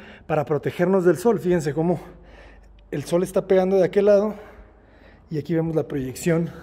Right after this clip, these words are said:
de las sombras. Cómo impacta con la celosía. El problema es que para proteger este, este muro celosía se necesitan vidrios.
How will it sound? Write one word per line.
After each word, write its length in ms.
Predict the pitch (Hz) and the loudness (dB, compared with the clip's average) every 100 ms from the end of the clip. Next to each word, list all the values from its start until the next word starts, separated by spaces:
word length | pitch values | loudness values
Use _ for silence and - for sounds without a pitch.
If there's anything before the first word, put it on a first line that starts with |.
| - - - - - - - - - - | -20 -20 -20 -20 -20 -20 -20 -20 -20 -14
de 120 | 139 | -10
las 140 | 123 - | -8 0
sombras. 580 | 214 190 123 - - - - - - - - _ _ _ _ _ _ _ - _ - - - - - 151 | 0 2 -2 -8 -16 -20 -20 -20 -20 -20 -20 _ _ _ _ _ _ _ -20 _ -20 -20 -20 -20 -16 -8
Cómo 140 | 160 | -8
impacta 360 | 151 147 147 170 | -4 -6 -4 -6
con 120 | 151 | -4
la 80 | 139 | -4
celosía. 520 | 135 123 220 156 - - - - | -4 -2 -2 -2 -6 -16 -20 -12
El 160 | 135 | -12
problema 580 | - 120 120 156 220 214 | -8 -8 -2 0 2 2
es 340 | 185 185 - - - - - - - - - - - - | 2 0 -8 -18 -20 -20 -20 -20 -20 -20 -20 -20 -20 -20
que 100 | - | -16
para 300 | - 131 123 - | -8 -6 -6 -8
proteger 760 | 139 123 - 110 - 214 202 208 | -6 -6 -6 -6 2 4 4 2
este, 680 | 160 151 - 170 131 110 87 - - - | -2 -2 2 2 4 0 -8 -18 -20 -20
este 220 | - - 160 | -14 -8 -4
muro 280 | 165 180 | 0 0
celosía 560 | - 170 156 196 170 185 - - - - - | 0 0 0 2 2 0 -10 -20 -20 -20 -18
se 140 | - | -12
necesitan 500 | 131 123 139 180 165 | -8 -8 -4 -2 -2
vidrios. 600 | 151 220 208 123 101 - | 0 -2 -2 -6 -10 -20